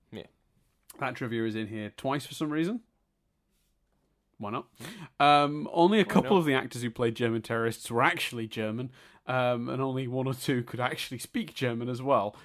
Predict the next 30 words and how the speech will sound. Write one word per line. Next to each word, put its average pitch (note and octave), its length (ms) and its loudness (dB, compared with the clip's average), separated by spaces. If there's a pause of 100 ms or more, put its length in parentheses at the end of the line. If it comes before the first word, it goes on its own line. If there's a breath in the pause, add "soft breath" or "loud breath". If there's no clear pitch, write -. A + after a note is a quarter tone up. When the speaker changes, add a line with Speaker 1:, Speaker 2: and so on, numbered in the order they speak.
Speaker 2:
and B2+ 120 -2
it C3+ 80 -4
was C#3 140 -2
broken B2+ 400 2
at - 120 -6
that. A#2+ 240 2 (280 loud breath)
Um, B2+ 280 4
the C#3+ 100 2
actors D#3 300 0
were C3 80 -2
cast C3 320 -4
mainly C#3+ 420 2 (120 loud breath)
for - 100 -4
their B2+ 120 4
menacing C#3 380 2
appearances B2+ 640 0
rather A#2+ 220 2
than A#2+ 80 -2
their A#2+ 100 -2
nationality. C3+ 680 -2 (240 loud breath)
Uh, B2+ 220 4
nine F3 440 6
of C#3 160 2
the D#3+ 80 0
twelve A#2+ 600 4
were A#2+ 120 2
over A#2+ 260 2
six - 320 -6
feet - 280 -6
tall. A2 300 -4